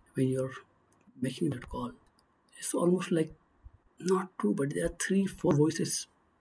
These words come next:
in your head, and not one voice is louder than the other. It is just there. It just, you're just thinking, you know, you just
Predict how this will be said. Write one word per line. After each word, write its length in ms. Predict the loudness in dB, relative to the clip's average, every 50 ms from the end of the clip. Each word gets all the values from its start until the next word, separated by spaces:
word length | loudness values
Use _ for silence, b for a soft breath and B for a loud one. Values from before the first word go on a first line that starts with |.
| _ -20 -10 -4
in 100 | -2 -2
your 140 | 0 -2 -4
head, 320 | -4 -4 -4 -4 -4 -6 -12 _ _ _ _ -20 -6 0
and 140 | 2 4 6
not 220 | 6 6 4 2 0 0 4
one 240 | 4 4 4 4
voice 300 | 4 4 4 4 4 2
is 60 | 2 2
louder 260 | 2 2 2 2 2
than 180 | 2 2 2
the 100 | 2 0
other. 200 | 0 -4 -4 -8 -10 -12 -20 -20 _ _ _ _ _ _ _ b b b b b b b b b b _ _ -20 -20 _ _ _ -6 0
It 140 | 2 4 6
is 140 | 4 4 4
just 260 | 4 2 2 2 2
there. 280 | 4 4 4 4 2 -2 -8 -12 -16 _ _ _ _ _ _ _ -4
It 100 | -4 0
just, 220 | 2 2 2 2 2 -4 -14 -20 -20 _ _ _ 4
you're 140 | 6 6 8
just 240 | 6 6 4 6
thinking, 500 | 8 8 8 8 6 2 0 0 -2 -4 -8 _ _ _ -20 -10 -4
you 120 | 0 0
know, 200 | 2 2 0 -2 -6 -14 _ _ _ _ _ -20 -18 B B B B B B B B B B _ _ -20 -20 -20 -20 _ _ _ -2
you 140 | 0 4 4
just 180 | 6 4 4